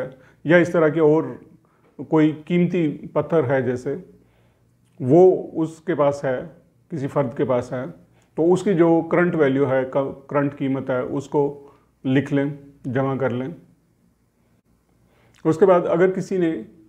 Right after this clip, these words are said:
किसी जगह पर कोई इन्वेस्टमेंट की हुई है, उसने बॉन्ड्स ख़रीदे हुए हैं, उसने शेयर्स मार्केट में,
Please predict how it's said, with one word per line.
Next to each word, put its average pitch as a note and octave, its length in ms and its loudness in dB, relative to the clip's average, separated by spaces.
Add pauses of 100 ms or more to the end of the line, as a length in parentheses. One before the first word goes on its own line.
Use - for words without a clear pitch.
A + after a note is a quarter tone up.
(100)
किसी F#3+ 360 -4
जगह D#3+ 300 4
पर C#3 240 0 (420)
कोई F3 200 4
इन्वेस्टमेंट E3+ 600 0
की C#3+ 100 0
हुई B2+ 200 2
है, A#2+ 200 -6 (1600)
उसने D3 240 0
बॉन्ड्स D3 340 4
ख़रीदे C#3 340 0
हुए C3+ 240 -4
हैं, C3 300 -12 (640)
उसने C3+ 300 -4
शेयर्स D3 420 2
मार्केट C#3 400 -2
में, C#3 220 -6